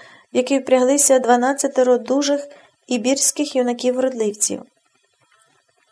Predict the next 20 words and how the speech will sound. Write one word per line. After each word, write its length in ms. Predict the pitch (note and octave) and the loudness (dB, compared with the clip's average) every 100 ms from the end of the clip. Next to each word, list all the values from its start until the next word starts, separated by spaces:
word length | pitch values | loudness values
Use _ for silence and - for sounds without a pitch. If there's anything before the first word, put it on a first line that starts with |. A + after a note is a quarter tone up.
| _ _ _ - | _ _ _ -14
На 200 | A#3 A#3+ | -2 0
колінах 460 | A#3+ A#3+ A#3+ A#3 A#3 | 4 4 4 0 -2
Таомі, 520 | B3+ C#4 B3 G#3 G3+ | -2 -2 -2 -6 -10
зодягнутої 720 | A#3+ A3+ A#3 B3+ B3 A#3+ A3+ A#3 - - - _ | -2 0 2 0 0 0 0 -2 -12 -20 -20 _
в 80 | - | 2
чорне 400 | C4 C#4 B3 A#3 | 6 6 4 -2
з 100 | A#3 | -2
блискітками 720 | A3 C4+ C4+ - - A3+ A3 | -2 -2 -2 -8 -4 -4 -4
плаття 460 | A3 B3 C#4 - A#3 | 0 0 0 -4 0
майже 320 | A#3 A#3 A#3 | 2 2 0
до 100 | A#3 | -2
землі, 400 | A3 G#3+ A#3 D4 - _ _ _ _ - | -2 -4 -4 -6 -12 _ _ _ _ 0
котра 280 | B3 B3+ C4 | 2 4 2
напівлежала 640 | B3+ C4+ B3+ C4 C4+ C#4 | 2 0 2 4 4 4
на 100 | B3 | 0
подушках, 640 | A#3 A3+ A3 - C#4 C4+ A#3+ | -2 -2 -2 -2 -2 -2 0
напханих 560 | A#3+ A#3+ A#3 A3+ A3 | 0 0 -4 -4 -6
сухою 460 | - A#3+ - C4+ A#3 | -8 -6 0 2 2
пахучою 480 | A#3 A#3 A#3 A#3 A3 | 0 -2 -4 -2 -2
травою, 520 | A3 A3 C4+ C4+ | -2 -2 0 -2